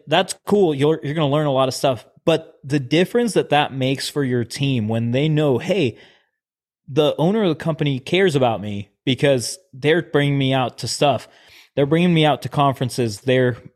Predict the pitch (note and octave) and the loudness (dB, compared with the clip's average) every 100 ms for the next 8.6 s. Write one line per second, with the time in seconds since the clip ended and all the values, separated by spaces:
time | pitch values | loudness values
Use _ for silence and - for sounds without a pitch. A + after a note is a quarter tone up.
0 | - - D3+ D3+ C#3 B2+ - C#3 C3+ A#2 | -20 0 2 4 2 0 -2 0 0 -2
1 | C3 C3 B2+ - - C3 D#3 - _ _ | 0 0 0 -4 -4 0 0 -2 _ _
2 | _ _ _ _ _ _ _ _ _ _ | _ _ _ _ _ _ _ _ _ _
3 | _ _ _ _ _ D3 C#3+ - - F3 | _ _ _ _ _ 0 2 0 0 2
4 | F3+ E3 A2 A#2 C3+ C#3 A#2 A2+ G#2+ F#2 | 2 2 0 0 2 2 2 0 -2 -6
5 | - A#2+ A2+ A2 - A#2+ F#2+ - - - | -4 -2 -2 -6 -6 -6 -6 -12 -20 -8
6 | B2 B2+ - C#3 C3+ D3 D3 C3+ A#2 B2 | -2 -2 0 0 4 4 2 0 -2 -6
7 | - B2+ A#2 - D#3 - - - - - | -4 -4 -4 -6 -10 -12 -18 -20 -20 -12
8 | - D3 C#3+ D3 - | 0 4 4 4 -2